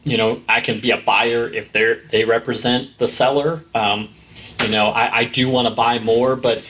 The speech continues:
you know, what I tell people is we sell between two and fifty units,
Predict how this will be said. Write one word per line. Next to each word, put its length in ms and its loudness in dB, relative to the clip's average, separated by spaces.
you 80 0
know, 40 4
what 100 4
I 120 2
tell 200 0
people 260 0
is 100 -2
we 140 0
sell 340 2
between 400 -2
two 500 2
and 160 -10
fifty 340 0
units, 720 0